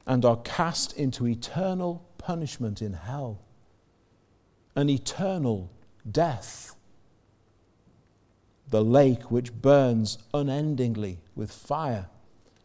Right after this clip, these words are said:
and brimstone. That's not a cartoon. It's very real. Death is coming as surely as it was coming to Israel and to Egypt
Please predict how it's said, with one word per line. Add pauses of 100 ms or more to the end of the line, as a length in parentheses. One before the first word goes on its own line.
(120)
and
brimstone. (1400)
That's
not
a (120)
cartoon. (260)
It's
very (200)
real. (960)
Death
is
coming (600)
as
surely
as
it
was
coming
to
Israel
and
to
Egypt